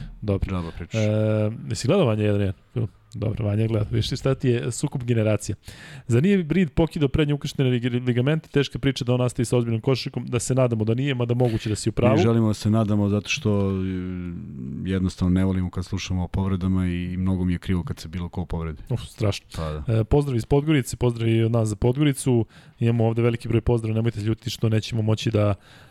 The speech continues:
Speaker 1: da čitamo sve. Vaše mišljenje na smenu onog zla Bartomeua, pričat ćemo o tome kada završimo segment o Zvezdi i Partizanu. Podsjetim ako zaboravim između
Speaker 2: Ne brineš.
Speaker 1: ovoga što se desilo.
Speaker 2: Tako je,
Speaker 1: Ti
Speaker 2: to je
Speaker 1: nemoj
Speaker 2: jedna
Speaker 1: da
Speaker 2: od
Speaker 1: brineš.
Speaker 2: bitnijih stvari,
Speaker 1: Ti,
Speaker 2: da.
Speaker 1: ti, ti ne možeš pit-, setiš pitanja sada, kamoli za, za
Speaker 2: Ne,
Speaker 1: sat
Speaker 2: ja samo
Speaker 1: vremena
Speaker 2: kad
Speaker 1: što će
Speaker 2: krenem,
Speaker 1: biti.
Speaker 2: ne mogu da se setim, ali,
Speaker 1: Da.
Speaker 2: ali, ovaj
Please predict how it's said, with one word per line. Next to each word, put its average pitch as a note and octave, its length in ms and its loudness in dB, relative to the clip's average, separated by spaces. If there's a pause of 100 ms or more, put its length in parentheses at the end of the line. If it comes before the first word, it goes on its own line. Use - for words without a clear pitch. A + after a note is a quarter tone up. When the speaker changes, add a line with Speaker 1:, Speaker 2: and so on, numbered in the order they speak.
Speaker 1:
da G#2+ 340 4
čitamo A2+ 340 -2
sve. C#3 220 0
Vaše C3+ 240 0
mišljenje C#3 260 0
na A#2 40 2
smenu C3+ 300 0
onog B2+ 180 0
zla B2 220 2
Bartomeua, A#2+ 600 2 (340)
pričat A#2+ 240 0
ćemo B2 200 -2
o A2 40 2
tome B2 200 0
kada A2+ 160 0
završimo A#2+ 440 0
segment A2+ 400 -2
o A2+ 260 4
Zvezdi A2+ 280 0
i A2 40 -4
Partizanu. A#2+ 460 0
Podsjetim A2+ 400 -4
ako G#2 180 -2
zaboravim A2 340 0
između A2 380 0 (260)
Speaker 2:
Ne F#2 120 2
brineš. F2 140 0
Speaker 1:
ovoga A#2 220 4
što A2 160 0
se - 160 0
desilo. A#2 380 2
Speaker 2:
Tako G#2+ 160 0
je, - 80 -2
Speaker 1:
Ti - 120 -10
Speaker 2:
to - 80 4
je F#2 60 4
Speaker 1:
nemoj - 60 4
Speaker 2:
jedna - 120 4
Speaker 1:
da G2 120 2
Speaker 2:
od G2 60 2
Speaker 1:
brineš. C3+ 160 4
Speaker 2:
bitnijih A2 260 2
stvari, F#2 280 -2
Speaker 1:
Ti, - 100 -2
Speaker 2:
da. D3 160 -4
Speaker 1:
ti, E3+ 300 -2
ti D3+ 180 -2
ne D#3 80 2
možeš D3+ 180 0
pit-, E3 300 0
setiš D#3+ 340 0
pitanja D#3+ 380 2
sada, D3+ 380 2
kamoli D3 380 2
za, C#3+ 160 -2
za C3+ 120 -2
Speaker 2:
Ne, C#3+ 60 4
Speaker 1:
sat D#3 40 2
Speaker 2:
ja E3 140 4
samo E3 140 2
Speaker 1:
vremena D3 100 4
Speaker 2:
kad D3+ 100 4
Speaker 1:
što C#3+ 80 2
će D3+ 40 6
Speaker 2:
krenem, C3 160 4
Speaker 1:
biti. G#2 80 4
Speaker 2:
ne G#2+ 80 4
mogu G#2+ 160 4
da G#2 60 6
se - 100 -4
setim, G2 320 0
ali, F2+ 160 0
Speaker 1:
Da. B2 140 2
Speaker 2:
ali, A#2 220 -2
ovaj B2 240 -2